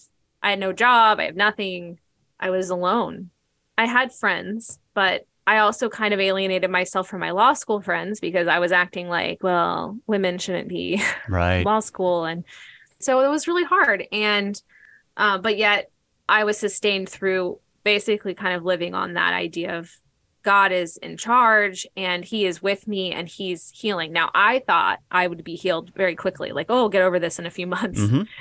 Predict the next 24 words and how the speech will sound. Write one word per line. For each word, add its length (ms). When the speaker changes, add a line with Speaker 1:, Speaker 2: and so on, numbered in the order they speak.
Speaker 1:
It, 180
it 80
just 180
takes 240
time. 440
Speaker 2:
Yeah, 180
your 200
podcast 540
is 100
titled 420
Reconstructing 920
Your 120
Faith, 420
and 320
one 240
of 40
the 60
things 300
you 60
frequently 460
talk 300
about 220
is 140
the 180